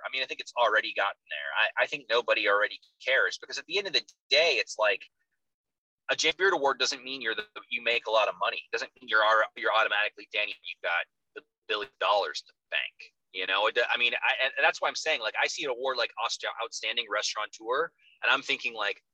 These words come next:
"Okay, what are the qualifications for that?" You should minimum have three restaurants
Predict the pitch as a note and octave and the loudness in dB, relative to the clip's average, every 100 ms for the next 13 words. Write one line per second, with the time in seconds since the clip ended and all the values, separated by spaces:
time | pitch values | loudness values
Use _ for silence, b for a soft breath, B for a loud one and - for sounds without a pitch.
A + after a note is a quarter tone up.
0 | D#3 E3 C3+ B2+ F#3+ A#3+ G3 D#3+ C#3 C3 | -2 0 2 4 4 4 2 2 2 -2
1 | - - C#3 C3 - B2+ C3+ - - - | -4 -2 0 -2 -4 -4 -4 -8 -10 -6
2 | - b b - A3+ G3 C3+ D3+ D#3 A#2+ | -6 b b -4 0 0 2 2 2 0
3 | G#2+ A2 - A#2 G2+ F2 - D2 - - | -2 -4 -4 -8 -4 -2 -4 -8 -12 -8
4 | - - | -6 -6